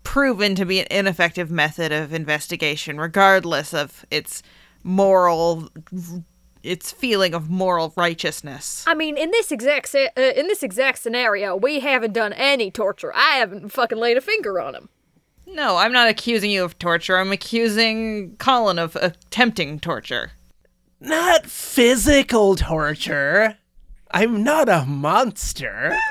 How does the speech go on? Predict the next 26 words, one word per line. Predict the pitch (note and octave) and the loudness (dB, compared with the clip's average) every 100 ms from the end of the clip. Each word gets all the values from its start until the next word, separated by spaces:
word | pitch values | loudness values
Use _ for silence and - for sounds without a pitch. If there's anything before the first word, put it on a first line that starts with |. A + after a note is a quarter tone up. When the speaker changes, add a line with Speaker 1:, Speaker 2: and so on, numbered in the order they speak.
| G5+ | -8
Speaker 3:
<laughs> | - - - - - - _ A#3+ | -18 -20 -20 -20 -20 -20 _ -16
Speaker 2:
Oh | A3 | -12
my | G3+ G3+ | -8 -8
god. | G3 G3+ F#3+ A3 D#4 - _ _ _ _ - - _ _ _ _ | -6 -6 -2 -2 -2 -8 _ _ _ _ -20 -20 _ _ _ _
Speaker 1:
Again, | - B3+ F4 G4+ G#4 B3+ - | -10 -4 0 2 2 -2 -8
again | B3+ C4+ D4+ E4 F#4+ F#4+ | -6 -2 2 2 2 0
with | A4+ | -2
the | G#4+ | -4
torture | - D4 F#4 F#4+ - E4+ | -8 -2 -2 -2 -2 -2
conversations | C#4 D#4 D4 C#4 - C4+ A#3+ - A3+ - - | 2 2 2 -4 0 0 0 -4 -10 -10 -2
every | C#4 D#4+ D#4 E4 | 2 2 0 0
episode. | D4+ D#4 D#4+ - D4 B3+ F#3+ - - _ _ - _ | 2 0 0 -4 0 0 0 -6 -20 _ _ -20 _
I | C4 D4+ | 2 2
know | E4 F4 | 4 2
we | E4+ | 0
haven't | C#4+ D4+ D#4+ E4+ | -2 0 -2 -4
said | - E4 D#4 D#4 | -4 2 4 4
waterboarding | D4 D#4+ E4+ D#4 C#4+ C#4 C4+ B3 | 4 2 2 0 0 0 0 -2
yet, | A#3+ A3+ F3+ | 2 2 2
but | B3+ | -2
every | A#3 C#4 C#4+ D#4+ | 2 2 2 -2
time. | A4 E4+ E4 F4 D#4+ A#3+ G3 | 2 4 4 6 4 2 -2
<laughs> | B4 - - - | -6 -8 -12 -2
Speaker 2:
There | C5 C5 C5 | 0 2 2
it | B4+ G4+ E4+ D#4 | 2 2 0 0
is! | A#4+ | -4